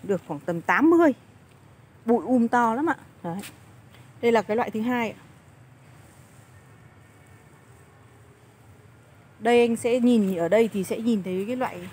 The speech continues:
loại, loại, loại to và loại bé. Trên cùng một khuôn hình thì sẽ hình dung dễ hơn. Đó, loại to và loại bé đấy ạ. Đây. Đây. Loại thứ nhất,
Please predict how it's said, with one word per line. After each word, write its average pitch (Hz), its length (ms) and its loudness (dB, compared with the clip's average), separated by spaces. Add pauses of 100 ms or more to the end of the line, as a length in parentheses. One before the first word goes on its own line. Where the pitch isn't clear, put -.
(180)
loại, 202 300 -8
loại, 208 220 -8 (600)
loại - 140 -18
to 240 200 2
và 190 100 -4
loại 175 160 -4
bé. 190 300 -4 (580)
Trên 233 100 -4
cùng 196 220 0
một 175 120 -6
khuôn 226 140 2
hình 196 240 0
thì 180 80 -6
sẽ 202 140 -10
hình 226 200 -4
dung 208 340 -4
dễ 233 140 2
hơn. 262 240 -2 (1000)
Đó, 175 260 -8
loại 151 200 -14
to 214 140 -4
và 190 100 -8
loại 170 140 -8
bé 180 220 -8
đấy 233 160 -10
ạ. - 40 -20 (1700)
Đây. 208 120 -6 (1800)
Đây. 202 180 -8 (1300)
Loại 185 280 -8
thứ 196 60 -12
nhất, 254 160 -6